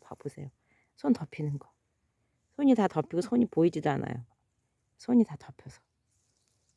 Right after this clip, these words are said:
네, 이 손이, 이 손이 다 덮여 이렇게. 얼마나 그 진-, 정말 배추만해요. 네,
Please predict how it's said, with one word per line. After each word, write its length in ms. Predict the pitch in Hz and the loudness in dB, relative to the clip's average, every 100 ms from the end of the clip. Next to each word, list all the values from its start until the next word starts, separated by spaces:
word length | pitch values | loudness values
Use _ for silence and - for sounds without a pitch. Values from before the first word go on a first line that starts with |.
| - | -16
네, 200 | 135 - _ - | -16 -16 _ -16
이 100 | 131 | -12
손이, 420 | - 240 165 127 _ _ _ | -6 -4 -4 -8 _ _ _
이 100 | 165 | -4
손이 240 | 214 226 202 | 4 4 4
다 140 | 156 | -2
덮여 380 | - 123 - - | -14 -20 -14 -10
이렇게. 300 | - _ - _ _ _ _ _ _ _ - | -10 _ -20 _ _ _ _ _ _ _ 0
얼마나 380 | 113 202 202 151 | 8 10 10 6
그 120 | - | -2
진-, 140 | 143 - | -12 -10
정말 280 | 151 170 175 | -4 0 2
배추만해요. 680 | 151 143 151 127 101 101 - _ _ _ _ _ _ _ _ _ _ _ - | 2 0 0 -2 -2 -8 -12 _ _ _ _ _ _ _ _ _ _ _ -16
네, 240 | 123 _ | -16 _